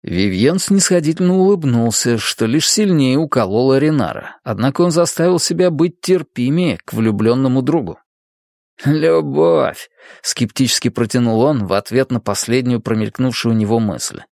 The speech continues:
«Всегда считал это вздором для впечатлительных дамочек,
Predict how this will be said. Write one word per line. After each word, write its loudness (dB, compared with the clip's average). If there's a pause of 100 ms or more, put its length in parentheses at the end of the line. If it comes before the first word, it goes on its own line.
(960)
«Всегда 0
считал 0
это 0
вздором -2
для 2
впечатлительных -2
дамочек, -2